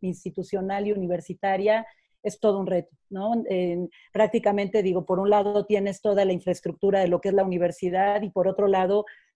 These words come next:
naces poco a poco desde cero en un nuevo lugar,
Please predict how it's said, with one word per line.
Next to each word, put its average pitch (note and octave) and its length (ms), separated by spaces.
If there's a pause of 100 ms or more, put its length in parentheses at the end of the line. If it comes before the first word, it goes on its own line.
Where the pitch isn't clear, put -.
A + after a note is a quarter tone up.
naces G#3 400
poco G#3 240
a G3+ 100
poco G3+ 280
desde F3+ 280
cero G#3 380
en F#3+ 140
un G#3 200
nuevo F#3+ 220
lugar, G3+ 480